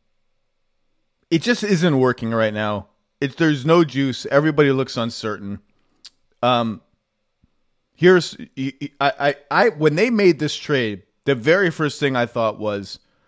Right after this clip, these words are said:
"Boy, that Kyrie Luka pick and roll, that's gonna be LeBron Kyrie pick and roll two point oh." And I understand that Luka does not have a lot of reps as a screener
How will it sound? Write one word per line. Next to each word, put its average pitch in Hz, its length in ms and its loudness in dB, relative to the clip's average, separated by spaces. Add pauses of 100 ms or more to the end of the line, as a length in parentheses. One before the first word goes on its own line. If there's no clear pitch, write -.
(340)
"Boy, 123 260 4
that 120 240 -2
Kyrie 127 400 0
Luka 117 320 -4
pick 113 220 -2
and 104 140 -8
roll, 101 300 -4 (360)
that's 127 280 -2
gonna 139 200 -2
be 117 420 -4 (120)
LeBron 123 500 -2
Kyrie 113 360 0
pick 117 220 0
and 110 120 -4
roll 110 180 0
two 127 200 -6
point 123 280 -2
oh." 143 260 0 (1300)
And 127 460 0 (200)
I 143 140 4
understand 143 640 0
that 117 160 -2
Luka 127 580 -2 (720)
does 127 220 -6
not 131 160 0
have 135 180 2
a 127 60 0
lot 120 220 2
of 110 140 -2
reps 117 300 -2
as 110 140 -2
a 107 40 -10
screener 101 640 -6